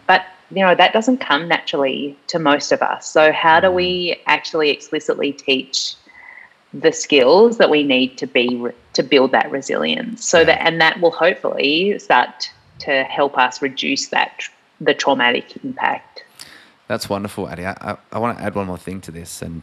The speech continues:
Speaker 2: just get your quick response. Uh, sometimes when you talk about mindfulness, people see it as non-rigorous, right? <laughs> Or they see it,
Speaker 1: <laughs> Yeah.
Speaker 2: you know, our skills. What, what
Speaker 1: Just
Speaker 2: are these
Speaker 1: relaxing.
Speaker 2: mindfulness skills?
Speaker 1: <laughs>
Speaker 2: Yeah.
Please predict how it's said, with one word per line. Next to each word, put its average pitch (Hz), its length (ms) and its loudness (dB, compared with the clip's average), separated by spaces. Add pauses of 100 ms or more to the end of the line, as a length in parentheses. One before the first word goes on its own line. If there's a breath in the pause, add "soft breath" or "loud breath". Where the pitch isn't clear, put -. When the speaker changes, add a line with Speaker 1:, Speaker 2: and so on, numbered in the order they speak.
Speaker 2:
just - 160 -14
get 71 100 -8
your 76 100 -10
quick - 220 -12
response. - 640 -12 (120)
Uh, 85 260 -10 (1120 soft breath)
sometimes 135 560 -6
when 120 100 -8
you 101 60 -10
talk 110 160 -6
about 101 200 -8
mindfulness, 90 840 -10 (580)
people 98 560 -6 (260)
see 98 260 -8
it 87 120 -8
as 85 200 -10
non-rigorous, 90 1300 -10 (160)
right? 85 360 -10
<laughs> - 60 -20
Or 90 80 -12
they 95 160 -6
see 117 300 -8
it, 156 180 -4 (140)
Speaker 1:
<laughs> - 140 -20
Yeah. 143 240 2
Speaker 2:
you 143 60 -2
know, 127 240 0 (100)
our 120 100 -4
skills. 120 440 -6
What, 139 180 -2
what 120 120 -2
Speaker 1:
Just - 120 4
Speaker 2:
are - 40 -4
these - 20 -2
Speaker 1:
relaxing. 147 500 4
Speaker 2:
mindfulness - 220 -4
skills? 90 600 -4
Speaker 1:
<laughs> - 0 -
Speaker 2:
Yeah. 101 240 0